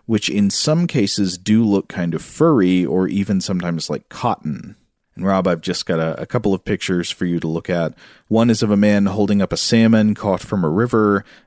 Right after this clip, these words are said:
uh, that does have these mold-like patches appearing along its, uh, its dorsal side.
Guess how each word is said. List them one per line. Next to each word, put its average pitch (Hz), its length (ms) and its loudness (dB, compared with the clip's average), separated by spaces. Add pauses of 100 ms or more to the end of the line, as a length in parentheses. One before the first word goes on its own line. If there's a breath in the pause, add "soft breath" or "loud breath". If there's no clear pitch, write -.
uh, 87 180 2
that 85 140 -4
does 95 300 0
have 90 260 -2
these 90 220 -4
mold-like 98 840 0
patches 87 640 -2
appearing 87 480 -4
along 78 320 -4
its, - 300 -8
uh, 76 260 -2
its - 240 -8
dorsal 80 380 -4
side. - 560 -6